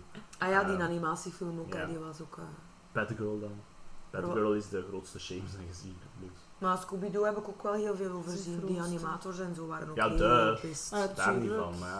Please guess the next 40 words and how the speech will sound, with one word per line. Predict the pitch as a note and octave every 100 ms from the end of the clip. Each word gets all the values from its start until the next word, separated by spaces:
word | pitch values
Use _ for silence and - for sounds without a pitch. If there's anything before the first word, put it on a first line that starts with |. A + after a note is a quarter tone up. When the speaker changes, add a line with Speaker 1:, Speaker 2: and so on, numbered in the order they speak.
| F#2
Speaker 2:
ik | -
ook. | - - - - - - -
Speaker 1:
Ook | F3 F3+
heel | F#3+
lang | F3+ F3
aan | F3 F3
gewerkt, | F3 E3+ E3+ -
hè, | F3+ G3+
en | G3
ook | G3+
gewoon | G#3 F#3 F3+ F3 D#3+ - - - - - - - - -
Speaker 3:
Nee. | F3 - -
Speaker 1:
en | - E3+
zwaar | D#3 E3 F3 F#3+
aan | E3
gewerkt. | D#3+ D#3 D3+ D3+ -
Er | -
waren | D#3+ D#3+
er | D#3 D#3
veel | E3+
van. | F3
Ik | D#3
heb | D#3+
echt | D#3 -
afgezien | D3+ F3 - D#3 C#3+
voor | C#3+
die | D3
film. | D#3 E3 D3+
<laughs> | D#3 F3+ - E4 F4 -
En | A#3 G#3
dan | A3+
gaat | G#3 A#3
dat | G3
Speaker 2:
Iedereen | A#3 B3
ziet | G#3
Speaker 1:
gewoon | -
Speaker 2:
dat, | B2+ A2+
hè, | B2 D#3
ja. | D3+ C#4+ - - - - - - - - - - - - - - - - - - -
Het | -